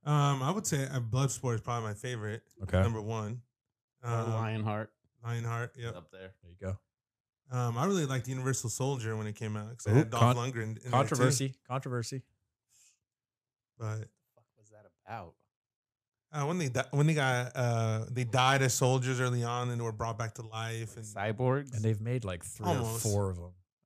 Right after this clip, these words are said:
Speaker 1: Yeah.
Speaker 2: <laughs>
Speaker 3: Jeez.
Speaker 2: So where do you have Kickboxer?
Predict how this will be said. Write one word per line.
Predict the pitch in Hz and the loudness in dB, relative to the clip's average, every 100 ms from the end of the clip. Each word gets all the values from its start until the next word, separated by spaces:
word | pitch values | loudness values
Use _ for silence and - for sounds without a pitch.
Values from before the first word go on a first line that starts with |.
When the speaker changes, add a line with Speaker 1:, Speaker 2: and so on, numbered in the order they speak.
| - - 139 | -20 -14 -2
Speaker 1:
Yeah. | 131 117 185 - - - | 0 0 -2 -6 -10 -8
Speaker 2:
<laughs> | 196 - - 156 - 160 - 160 - | -10 -8 -12 -12 -20 _ -20 -20 -16
Speaker 3:
Jeez. | - 101 87 - - - _ _ _ _ - | -16 -14 -18 -20 -20 -20 _ _ _ _ -2
Speaker 2:
So | 135 | 4
where | 131 | 6
do | 131 | 6
you | |
have | 131 | 4
Kickboxer? | - 180 - 95 - 98 | 2 -2 2 0 0 -4